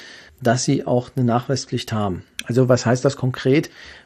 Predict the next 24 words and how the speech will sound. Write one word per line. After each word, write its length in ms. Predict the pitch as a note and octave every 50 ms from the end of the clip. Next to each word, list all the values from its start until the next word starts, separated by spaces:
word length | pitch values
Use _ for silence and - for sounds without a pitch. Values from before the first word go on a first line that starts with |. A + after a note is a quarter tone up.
| _ -
Bedeutet 440 | - - A#2+ A2 A#2+ C#3+ D3+ - -
halt 200 | - C3 B2 C3
nur, 440 | C3+ C3+ C3+ D3 C#3+ C#3+ D#3+ - - -
wenn 300 | C3+ A#2+ A#2 B2 C3+ D3
es 160 | C#3 C3 -
dann 200 | - B2+ B2+ C3 -
irgendwie 420 | D3 C#3+ D3 D3 C#3 C3 - B2+
doch 380 | A#2+ C#3 E3 E3 - - - -
an 120 | C#3+ C#3
das 200 | C#3+ C3+ B2+ -
Jobcenter 500 | D3+ D3 D3 - - C3+ B2+ B2 C3 B2
gelangt, 380 | A#2+ B2+ B2+ D#3 F#3+ F3+ - -
weil 180 | D3 D#3 D#3+
vielleicht 320 | - - D#3+ E3+ - - D3+
ein 80 | D3
neuer 160 | D3+ F3 F#3
Leistungsbezug, 640 | E3 D#3 E3+ G#3 - - D3 - - A#2 - - B2
und 80 | C3+ C#3
das 180 | D#3 E3+ -
ist 120 | G#3 E3 C#3
meistens 400 | C#3+ D#3 E3+ - - D3 C3 -
dann 160 | B2+ B2 B2+
auch, 260 | B2+ B2+ C3+ C3 -
äh, 280 | - - C3 B2 B2+